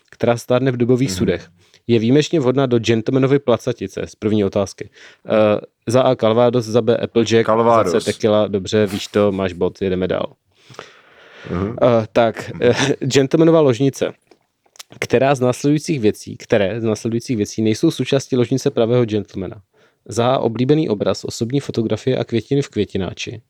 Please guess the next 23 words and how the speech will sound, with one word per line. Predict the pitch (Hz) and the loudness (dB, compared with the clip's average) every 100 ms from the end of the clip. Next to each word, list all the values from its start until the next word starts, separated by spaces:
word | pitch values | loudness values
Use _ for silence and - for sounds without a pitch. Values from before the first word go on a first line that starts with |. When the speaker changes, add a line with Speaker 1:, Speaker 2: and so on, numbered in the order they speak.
| _ _ _ _ _ | _ _ _ _ _
Speaker 1:
Za | 110 113 | 0 2
B | 120 139 | 4 2
masážní | 123 113 120 131 151 | 0 0 2 2 2
oleje, | 110 113 | 2 2
kondomy | 127 120 113 120 135 | 2 2 2 2 0
a | 113 | -2
diskrétně | 110 - 135 135 | -2 0 0 0
uložené | - 117 127 127 | 0 0 0 -2
sexuální | 120 - 120 123 135 | -4 -4 -2 -2 -2
pomůcky. | 110 101 98 - 95 - - | -2 -2 -6 -10 -10 -10 -6
Za | 113 | -4
C | - - | -2 -2
stará | - - 117 123 | -2 2 4 4
broušená | 120 120 - 127 | 2 -2 -2 0
mísa | 120 - 143 | 0 0 0
na | 110 | 0
mince | 98 95 - | 0 -2 -2
a | 110 | 0
různé | 104 117 123 | 0 0 0
drobnosti. | 104 95 98 - - | -2 -2 -4 -6 -6
A | - | -2
za | 98 104 | 0 2
D | 107 | 2